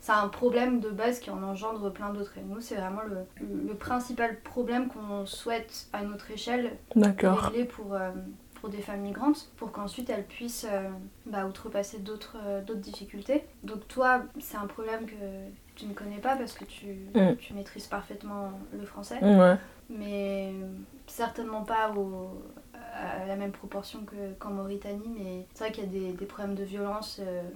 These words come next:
Speaker 1: et d'inégalité, euh, homme-femme, euh, en France, encore aujourd'hui.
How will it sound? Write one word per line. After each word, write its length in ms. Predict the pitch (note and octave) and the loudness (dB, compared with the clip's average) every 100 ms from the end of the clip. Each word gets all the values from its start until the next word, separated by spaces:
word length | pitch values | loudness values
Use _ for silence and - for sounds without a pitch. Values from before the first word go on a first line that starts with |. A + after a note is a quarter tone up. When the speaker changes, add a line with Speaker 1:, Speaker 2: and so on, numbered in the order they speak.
| - - - | -14 -18 -12
Speaker 1:
et 60 | G#3+ | -8
d'inégalité, 640 | F#3 G3 G3 G3 G3 G#3 A3 G#3 | -4 -2 -2 -2 -4 -4 -4 0
euh, 260 | F#3+ F3+ F#3+ - - - | 0 -2 -4 -12 -10 -6
homme-femme, 460 | G3 F#3+ G#3 G#3 | -6 -6 -6 -4
euh, 260 | F#3+ F3+ F#3 G3 | -4 -6 -10 -10
en 100 | G3+ | -8
France, 380 | G3 - C4+ C4+ | -8 -6 -4 -4
encore 240 | G3 G3 G3 | -6 -4 -4
aujourd'hui. 380 | G3 G3 G#3+ | -4 -6 -8